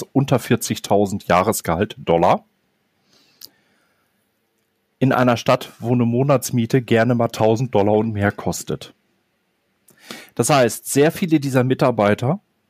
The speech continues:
können sich das Kantinenessen zum Mittag nicht leisten,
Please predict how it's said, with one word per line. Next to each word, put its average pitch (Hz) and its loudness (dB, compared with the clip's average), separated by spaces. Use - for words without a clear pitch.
können 135 2
sich 113 -2
das 110 0
Kantinenessen 123 -2
zum 104 -4
Mittag 101 -4
nicht 98 -2
leisten, 87 -2